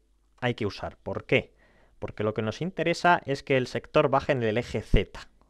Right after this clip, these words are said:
simulando, pues, como que el, el muro, pues, se cae para abajo, se derruye. En el receptor voy a poner el mismo canal que en el emisor. Y en Busy Time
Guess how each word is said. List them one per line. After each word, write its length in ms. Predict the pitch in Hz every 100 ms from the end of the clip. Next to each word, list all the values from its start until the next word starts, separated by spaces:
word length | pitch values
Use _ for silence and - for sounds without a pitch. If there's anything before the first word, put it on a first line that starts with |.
| _ _
simulando, 720 | - 107 107 113 117 131 131
pues, 340 | 101 95 - - - _
como 280 | - 98 98
que 200 | 95 92 - - _
el, 260 | - 104 107
el 140 | 113 104
muro, 600 | 110 113 117 117 123 -
pues, 220 | 92 - -
se 180 | 95
cae 160 | - 104
para 160 | 101 95
abajo, 380 | 110 - 98
se 180 | 92 87
derruye. 640 | 90 87 104 104 82 - _ _ _ _ _ _ _ _ _ _ _ _ _ _ - _ _ _ _ _ _ _ _ _ _ 110
En 140 | 107
el 100 | 104
receptor 540 | 104 - 104 - 139
voy 80 | 104
a 120 | 104
poner 380 | - 107 113 - _
el 120 | 107 95
mismo 320 | 92 101 104
canal 360 | 101 110 98
que 80 | -
en 100 | 85
el 120 | 85 127
emisor. 580 | 123 101 - 120 214 _ _ _ _ _ _ _ _ _ _ _ - _ - - _ _ _ _
Y 120 | - 123
en 120 | 147
Busy 240 | 214 214
Time 360 | - 170 143